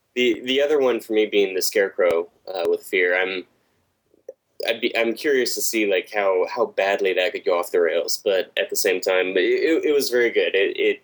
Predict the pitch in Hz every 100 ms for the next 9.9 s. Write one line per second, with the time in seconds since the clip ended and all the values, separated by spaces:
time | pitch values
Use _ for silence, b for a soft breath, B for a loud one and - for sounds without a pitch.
0 | - 117 104 98 90 110 107 104 104 101
1 | 113 98 95 92 90 87 87 b b b
2 | b 127 120 180 110 110 - 165 202 85
3 | 101 98 92 107 113 110 - 101 107 110
4 | 127 127 107 117 190 - - - _ _
5 | _ _ 131 160 160 135 117 - 110 104
6 | 101 - 107 - _ 123 123 127 - 156
7 | 165 - 123 - 104 98 98 98 - 196
8 | 214 175 151 - 139 120 117 123 110 98
9 | - 175 113 - 110 110 101 -